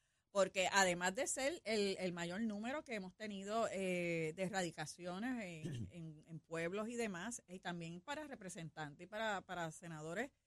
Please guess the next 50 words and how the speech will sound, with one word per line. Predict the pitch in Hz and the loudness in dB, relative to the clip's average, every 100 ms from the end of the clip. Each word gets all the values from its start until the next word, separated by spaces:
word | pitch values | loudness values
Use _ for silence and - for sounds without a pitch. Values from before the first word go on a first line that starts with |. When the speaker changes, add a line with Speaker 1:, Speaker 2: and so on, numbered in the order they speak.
| _ - | _ -4
Speaker 1:
hay, | 165 175 170 | 0 0 -2
hay | 156 | -10
primarias. | - 214 208 151 185 208 | -4 -2 -2 -4 -4 -4
O | |
sea, | 196 | 0
Speaker 2:
Sí, | 135 | 2
Speaker 1:
que | |
Speaker 2:
he | 101 | 4
Speaker 1:
estas | 95 | 4
Speaker 2:
visto. | 117 | 4
Speaker 1:
primarias | 233 208 202 226 | 4 4 6 4
el | 240 | 2
dos | 190 170 | -4 -4
de | 202 | -4
junio | 202 170 208 240 | -6 -8 -10 -8
va | 160 | -10
a | |
ser | - 151 | -10 -14
Speaker 2:
Hay, | |
Speaker 1:
efervescente. | 160 - 139 120 151 175 180 | -12 -10 2 4 4 2 -2
Speaker 2:
hay | 123 131 160 170 | 2 4 4 2
veintiocho, | 117 131 131 120 - 127 123 123 123 147 - 127 | 2 2 4 0 -2 2 4 4 4 4 4 2
si | - 120 | 4 4
Speaker 1:
<clears throat> | |
Speaker 2:
no | 123 | 4
recuerdo | 135 - 131 | 2 2 2
mal, | 135 135 | 2 0
veintiocho | 117 131 120 - 127 123 147 - 202 - _ | 2 2 2 -4 0 2 2 0 -6 -6 _
candidatos | - 127 110 113 117 151 - 196 - - | -4 -2 0 0 0 0 -2 -2 -2 -2
independientes | 143 131 120 - 127 117 120 151 196 220 - | 0 2 2 0 -2 2 4 4 2 -2 -2
en | 139 123 | 0 0
este | - 131 | 0 0
ciclo | - 143 | 0 2
electoral. | 151 135 131 127 190 107 | 2 2 0 2 2 2
Speaker 1:
También. | 214 170 165 175 160 165 _ _ _ - | 0 0 2 0 0 -6 _ _ _ -8
Speaker 2:
Ah, | 107 | -4
eh, | - | 2
Speaker 1:
Además. | 196 170 127 139 | 4 6 6 8
Speaker 2:
nunca, | 165 254 277 - - - | 8 6 2 -4 -14 -2
nunca | 143 185 269 233 120 | 4 6 4 0 -2
se | 117 | 2
había | 123 127 143 | 2 6 6
dado | 151 151 | 6 4
una, | 147 139 | 2 0
un | 135 | 0
fenómeno | - 139 143 151 135 | 2 2 2 2 0
como | 123 131 170 | 0 2 4
ese, | 233 175 156 | 6 4 4
obviamente, | 131 139 151 147 156 - 226 | 2 4 4 4 0 2 0
Speaker 1:
Mm. | 170 | 0